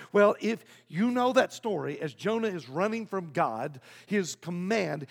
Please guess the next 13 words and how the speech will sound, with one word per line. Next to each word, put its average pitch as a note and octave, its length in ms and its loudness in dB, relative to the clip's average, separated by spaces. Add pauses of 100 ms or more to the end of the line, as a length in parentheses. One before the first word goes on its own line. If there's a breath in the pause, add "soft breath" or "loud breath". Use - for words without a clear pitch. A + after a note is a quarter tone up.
he G#3 120 -4
is F3+ 120 -2
swallowed A3+ 500 2
by F3 160 4
this D#3+ 200 -8
giant G3+ 420 2 (100)
fish D#3 300 -2 (160 loud breath)
who G3 180 -4
spits - 640 -6
Jonah, G#3+ 420 2 (120)
bleh, F#4+ 300 0 (120)
upon B3+ 460 6
the, B3+ 200 6